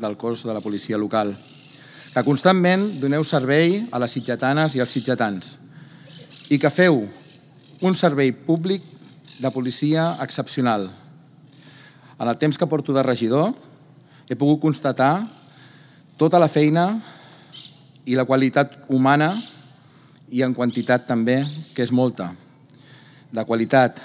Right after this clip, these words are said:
Hem d'incloure també tota la gent que ens visita, que no en són pocs, i que ens permet també, en la mesura de la nostra població i de la nostra organització policial, ser actualment un referent, i això és molt important.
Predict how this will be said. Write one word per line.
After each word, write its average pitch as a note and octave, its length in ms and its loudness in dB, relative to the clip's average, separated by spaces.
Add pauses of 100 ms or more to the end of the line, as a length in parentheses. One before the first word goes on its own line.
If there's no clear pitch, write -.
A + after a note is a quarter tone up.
(720)
Hem B2 160 0
d'incloure C#3 480 2
també D3 460 2 (720)
tota D#3+ 240 4
la D3+ 80 4
gent D#3+ 400 0
que - 80 -6
ens A#2+ 160 -2
visita, C3+ 480 -2
que A#2+ 100 -6
no B2 120 -2
en B2 40 -4
són A#2+ 220 -6
pocs, - 460 -4 (260)
i A2+ 140 -8
que A#2+ 100 -4
ens A2+ 160 -8
permet C3 480 0 (380)
també, B2 420 -2 (720)
en A#2 80 -2
la A#2+ 60 0
mesura A#2+ 260 2
de D#3 80 4
la D3+ 60 4
nostra D3 260 -2
població C3+ 480 0
i - 20 0
de A2 60 0
la A2 80 -4
nostra C3+ 220 -2
organització C#3+ 420 -2
policial, B2+ 460 0 (100)
ser C3+ 80 -4
actualment B2 400 0
un B2 120 -2
referent, A#2 500 -2 (260)
i G2+ 80 -8
això A#2 160 -8
és A2+ 80 -6
molt B2+ 140 -2
important. A2 480 -6